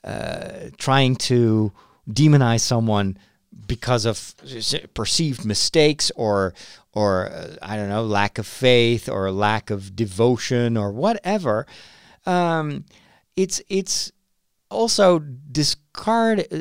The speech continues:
uh, um, not acknowledging grace, forgiveness, confession in all of that. So it's, it's, uh, um, using someone's sins not to, not as a mirror to help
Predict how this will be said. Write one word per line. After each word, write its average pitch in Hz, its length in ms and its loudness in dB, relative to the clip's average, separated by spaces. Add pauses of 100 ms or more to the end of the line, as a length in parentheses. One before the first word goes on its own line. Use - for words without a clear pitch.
(320)
uh, 147 280 0
um, 123 200 -4 (760)
not 208 320 0
acknowledging 131 1000 0 (720)
grace, 143 500 2
forgiveness, 143 800 2
confession 131 640 -2
in 104 100 -2
all 98 200 -6
of 95 100 -10
that. 90 300 -10
So 123 220 -4
it's, 120 240 -6
it's, - 340 -8
uh, 113 220 2 (540)
um, 107 680 -4 (160)
using 131 920 0
someone's 120 600 -4
sins 151 580 -2
not 160 540 -2 (200)
to, 117 920 -2 (260)
not 123 360 -8
as 113 140 -4
a 113 40 -4
mirror 123 520 4
to 107 140 -4
help 117 300 -2